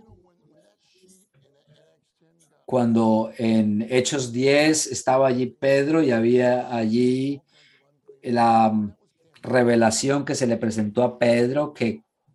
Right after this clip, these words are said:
co-, Pedro come, mata y come, y él dijo, "No",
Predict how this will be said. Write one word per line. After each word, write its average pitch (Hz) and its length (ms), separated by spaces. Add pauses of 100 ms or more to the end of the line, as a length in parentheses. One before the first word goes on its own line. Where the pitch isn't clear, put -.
(180)
co-, 147 380 (720)
Pedro 175 480
come, 156 540
mata 151 280
y 156 80
come, 170 500 (260)
y - 20
él 135 80
dijo, 160 200
"No", 160 640